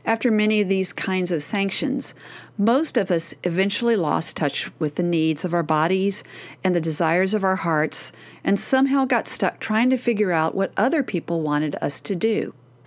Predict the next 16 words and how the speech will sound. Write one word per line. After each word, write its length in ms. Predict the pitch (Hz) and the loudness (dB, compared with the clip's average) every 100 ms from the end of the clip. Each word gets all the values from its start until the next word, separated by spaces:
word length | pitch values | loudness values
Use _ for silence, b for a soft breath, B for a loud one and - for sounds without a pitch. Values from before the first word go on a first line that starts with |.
| _ - - B B B | _ -20 -20 B B B
This 160 | 240 | 0
is 160 | 233 214 | 2 0
especially 560 | 196 - 254 294 - 175 | 0 0 0 0 0 0
true 280 | - 196 | 0 -2
for 180 | 180 180 | 0 -2
girls 680 | 170 220 233 196 135 165 - B B - | -2 0 2 2 0 -2 -6 B B -2
when 120 | 190 | 0
they 140 | 190 | 0
enter 260 | - 170 170 | 0 0 -2
puberty. 760 | - 254 277 247 170 123 180 - - B B B B B | -2 0 2 2 0 -2 -4 -8 -20 B B B B B
They 160 | 208 214 | 0 2
stop 360 | - 220 220 | 2 0 0
saying 480 | - 196 170 175 185 | -2 0 0 0 0
what 220 | 151 151 | -2 0
they 120 | 175 | 0
want. 560 | 185 220 302 220 - - | 0 2 2 0 -4 -14